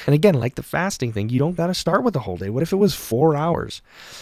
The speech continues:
What if it was four hours on Sunday afternoon or Sunday evening and you just turned the phone off? Now, I know especially during this season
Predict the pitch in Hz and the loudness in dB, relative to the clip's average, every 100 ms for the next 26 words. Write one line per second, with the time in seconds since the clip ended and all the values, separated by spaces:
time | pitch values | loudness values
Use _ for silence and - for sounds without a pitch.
0 | - 180 185 95 - - 110 175 131 123 | -2 0 0 -4 -4 -2 0 0 0 -2
1 | 117 120 95 95 - 127 160 151 139 - | -2 -4 -8 -8 -4 0 0 0 -2 -4
2 | 135 104 101 101 - - 127 160 147 110 | -4 -2 -4 -6 -8 -4 0 2 0 -2
3 | 107 107 104 - 120 104 101 110 123 143 | -4 -4 -6 -6 -8 -6 -8 -8 -2 0
4 | 147 - - - - 113 117 113 113 - | 0 -4 -12 -16 -10 -6 -2 -2 -4 -8
5 | - 92 107 101 98 - - 101 82 85 | -8 -4 -2 -2 -4 -8 -10 -8 -4 -4
6 | 113 120 123 139 117 - 113 117 123 113 | -2 -2 0 -2 -2 -2 -2 0 -2 -2
7 | 104 110 101 107 - 92 98 139 | -2 -4 -2 -4 -4 -6 -4 -6